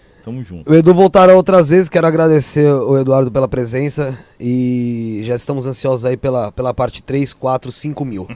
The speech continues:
Speaker 2: <laughs> Tá? Edu é o es-, maior espírita do Brasil.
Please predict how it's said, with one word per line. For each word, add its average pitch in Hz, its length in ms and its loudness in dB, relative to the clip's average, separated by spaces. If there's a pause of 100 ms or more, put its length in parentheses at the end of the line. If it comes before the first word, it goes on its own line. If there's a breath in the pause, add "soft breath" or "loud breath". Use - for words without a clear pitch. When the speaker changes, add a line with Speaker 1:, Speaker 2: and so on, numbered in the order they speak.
(120)
Speaker 2:
<laughs> - 180 -12 (580 loud breath)
Tá? 127 280 -4 (100)
Edu 139 340 0
é 160 40 4
o 156 60 0
es-, - 180 -10 (120)
maior 151 480 0
espírita 160 560 -6
do 147 120 -2
Brasil. 104 440 -2